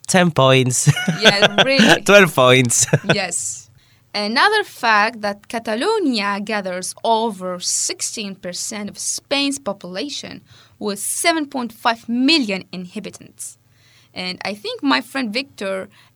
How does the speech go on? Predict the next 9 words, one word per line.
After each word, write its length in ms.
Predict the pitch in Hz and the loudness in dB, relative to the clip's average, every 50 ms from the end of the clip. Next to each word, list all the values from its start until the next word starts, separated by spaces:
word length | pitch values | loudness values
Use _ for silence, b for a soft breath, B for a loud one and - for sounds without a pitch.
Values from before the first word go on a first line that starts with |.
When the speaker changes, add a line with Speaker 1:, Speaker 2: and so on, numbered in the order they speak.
| - 185 | -12 -10
Speaker 2:
behind 340 | 202 226 226 262 269 247 220 | -8 -8 -6 -6 -6 -6 -6
the 60 | 202 | -6
scenes, 260 | - - 247 220 208 | -6 -6 -6 -8 -8
were 340 | 190 185 185 185 180 175 - - | -6 -6 -6 -6 -6 -8 -10 -10
shocked. 600 | - - - - - - - - _ _ - - _ _ _ _ _ _ _ _ _ _ _ | -8 -8 -8 -6 -6 -8 -8 -10 _ _ -20 -20 _ _ _ _ _ _ _ _ _ _ _
That's, 300 | - 165 170 - - - - | -16 -14 -14 -12 -14 -12 -10
he 140 | 196 220 | -10 -8
said, 280 | 208 - - 202 196 190 | -8 -6 -6 -6 -6 -8
like, 220 | 185 180 175 - | -8 -10 -12 -14